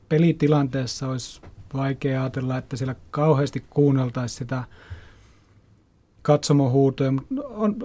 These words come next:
varmaan ikävältä. Siis varmaan se on niin kuin keljoa, jos joku siellä apinahuutoja huutelee, mutta ei ne kaverit kyllä sitä, niin kuin sitä on lähtenyt sinne kuuntelemaan. Että kyllä ne on lähtenyt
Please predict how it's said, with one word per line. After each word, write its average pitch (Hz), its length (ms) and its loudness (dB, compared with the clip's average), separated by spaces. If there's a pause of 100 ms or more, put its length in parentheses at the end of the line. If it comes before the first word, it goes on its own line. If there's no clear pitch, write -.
(100)
varmaan 208 400 6
ikävältä. 131 600 2 (120)
Siis - 440 -2 (1040)
varmaan 165 340 6
se 160 100 4
on 180 80 8
niin 180 80 6
kuin 180 160 0
keljoa, 170 360 8
jos 147 160 4
joku 147 200 2
siellä 151 240 2
apinahuutoja 143 680 2
huutelee, 131 520 2
mutta 123 320 -6 (540)
ei 151 80 2
ne 151 80 6
kaverit 147 380 4
kyllä 151 180 4
sitä, 147 240 2
niin 143 120 4
kuin 139 100 0
sitä 147 260 2
on 139 80 4
lähtenyt 131 320 -2
sinne 135 200 -2
kuuntelemaan. 127 360 -2
Että 120 100 -10
kyllä 135 200 0
ne 131 80 2
on 131 100 2
lähtenyt 135 340 -2